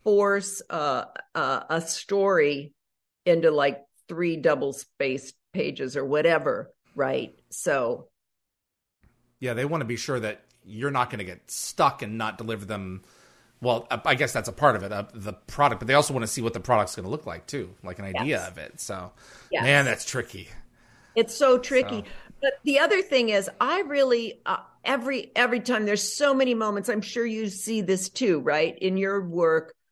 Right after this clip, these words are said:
Speaker 1: where you go, "How the heck am I gonna get, like, I know where I start, uh, from," it's not, "How do I get from A to Z?" but, "How do I get from Q to Z?"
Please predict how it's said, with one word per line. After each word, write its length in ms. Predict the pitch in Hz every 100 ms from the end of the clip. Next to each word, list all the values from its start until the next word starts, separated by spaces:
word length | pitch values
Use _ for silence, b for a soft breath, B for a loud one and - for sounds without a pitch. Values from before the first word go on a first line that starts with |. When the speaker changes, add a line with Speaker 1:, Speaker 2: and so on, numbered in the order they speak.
| _
Speaker 1:
where 140 | 190
you 120 | 196 180
go, 420 | 185 180 180 -
"How 800 | - - 320 302 294 285 285 277
the 160 | 262
heck 480 | 254 262 240 214 208 -
am 120 | 208
I 120 | 208
gonna 260 | 196 214 208
get, 440 | 196 185 180 - -
like, 240 | 190 185
I 80 | 190
know 260 | 185 196 208
where 200 | 226 226
I 120 | 226
start, 680 | 226 - 196 190 190 185 -
uh, 80 | - _ _ _ _ _ _ - - -
from," 220 | 214 - B
it's 220 | - - 262
not, 280 | 285 269 - _
"How 120 | -
do 80 | 247
I 80 | 262
get 300 | 233 226 -
from 160 | 196 -
A 220 | 208 208
to 120 | 190
Z?" 520 | 151 185 208 180 180 B B -
but, 100 | 202
"How 220 | 240 247
do 120 | 254
I 100 | 226
get 360 | 190 202 - -
from 260 | 190 175 170
Q 720 | - 294 302 269 160 127 - _ -
to 180 | - 175
Z?" 520 | 151 156 117 104